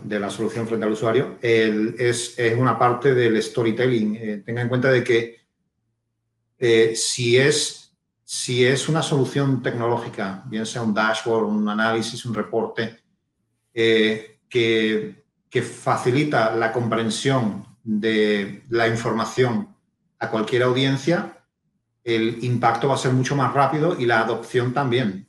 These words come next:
Eh, o sea, nos podemos ir a muchísimos ejemplos. ¿Yo por qué prefiero usar Power B I frente a Excel? Hombre, porque a mí personalmente me, me parece que ver un grid de celdas, hay un montón de cuadros en mi pantalla,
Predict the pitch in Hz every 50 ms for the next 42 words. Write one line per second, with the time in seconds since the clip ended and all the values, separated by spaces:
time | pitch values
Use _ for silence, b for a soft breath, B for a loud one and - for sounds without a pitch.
0 | _ _ _ 113 110 107 107 104 101 101 98 98 98 101 98 - _ - - -
1 | 120 113 113 117 - - _ _ _ _ _ _ _ _ _ _ _ _ _ -
2 | 117 113 - 123 120 131 156 170 165 165 165 151 139 131 123 120 123 127 120 -
3 | 135 117 117 123 117 107 - 139 151 156 123 120 113 110 110 117 131 120 107 113
4 | 139 143 180 170 175 180 - 143 120 - 143 127 120 110 - 135 127 120 113 113
5 | 123 120 120 120 113 110 113 113 113 113 113 110 107 - 120 110 107 104 110 107
6 | 104 - - - 151 139 104 98 110 131 127 113 110 - 110 107 - 110 104 113
7 | 123 127 120 113 - - - 117 117 123 127 131 131 135 127 151 135 120 117 117
8 | 131 120 113 113 110 113 110 117 113 - 139 123 - 131 120 113 113 b b b
9 | _ _ _ _ _ _ _ _ 113 104 107 120 120 123 131 151 151 151 143 131
10 | 135 139 135 131 120 123 127 139 143 139 120 117 117 117 - _ _ - 123 107
11 | - - - 147 147 143 131 113 110 110 104 - - 117 117 120 131 131 131 131
12 | 127 123 135 131 131 127 127 127 - 143 131 135 139 120 - - 131 131 127 -
13 | 127 127 123 - 143 135 139 151 160 -